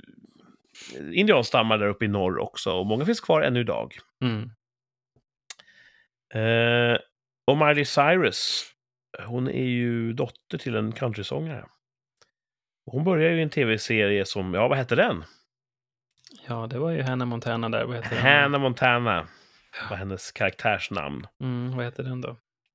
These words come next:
Speaker 1: Den heter nog bara Hannah Montana,
Speaker 2: Heter den
Speaker 1: tror jag.
Speaker 2: Montana kanske? Mm.
Speaker 1: Ja. Jag tror inte att jag såg den så ofta, men jag visste att den
Speaker 2: Nej.
Speaker 1: fanns. Man
Speaker 2: Mm.
Speaker 1: såg att den typ så här gick på Nickelodeon.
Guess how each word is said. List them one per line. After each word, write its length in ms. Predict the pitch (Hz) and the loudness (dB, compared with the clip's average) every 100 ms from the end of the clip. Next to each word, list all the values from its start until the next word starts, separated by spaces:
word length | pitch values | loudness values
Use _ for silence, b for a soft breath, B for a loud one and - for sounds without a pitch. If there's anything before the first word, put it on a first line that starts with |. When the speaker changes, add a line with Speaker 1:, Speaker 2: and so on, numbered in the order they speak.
| _ _ _ _ _ _ _ _ _ _ - | _ _ _ _ _ _ _ _ _ _ -4
Speaker 1:
Den 60 | 113 | -2
heter 240 | 101 123 | -2 -2
nog 80 | 160 | -2
bara 120 | 87 | -2
Hannah 220 | 95 78 62 | -2 -4 -6
Montana, 240 | - 127 | -4 -4
Speaker 2:
Heter 80 | - | -2
den 100 | 151 | -4
Speaker 1:
tror 100 | 147 | -4
jag. 40 | |
Speaker 2:
Montana 340 | 143 127 123 120 | -6 -6 -8 -10
kanske? 260 | 135 131 | -12 -12
Mm. 340 | 135 127 131 135 | -10 -8 -8 -8
Speaker 1:
Ja. 280 | - - - _ _ b b b b _ | -10 -14 -18 _ _ b b b b _
Jag 120 | - | -8
tror 80 | - | -4
inte 100 | 135 | -4
att 60 | 127 | -4
jag 100 | 120 | -2
såg 260 | 156 156 | 2 2
den 140 | 110 92 | 0 -2
så 100 | 113 | -4
ofta, 300 | - - 78 | -4 -4 -4
men 140 | 104 | -2
jag 80 | 117 | -2
visste 180 | 117 113 | -2 -4
att 80 | 113 | -4
den 120 | 127 | -4
Speaker 2:
Nej. 100 | 131 | -4
Speaker 1:
fanns. 400 | 71 - - - | -6 -8 -14 -8
Man 80 | 127 | -6
Speaker 2:
Mm. 60 | |
Speaker 1:
såg 240 | 120 117 104 | -2 -2 -2
att 100 | - | -6
den 140 | 87 | -10
typ 180 | - - | -12 -14
så 80 | 95 | -14
här 140 | 76 | -14
gick 240 | 110 107 - | -12 -14 -10
på 80 | 101 | -10
Nickelodeon. 600 | 95 98 85 90 - | -8 -8 -8 -8 -12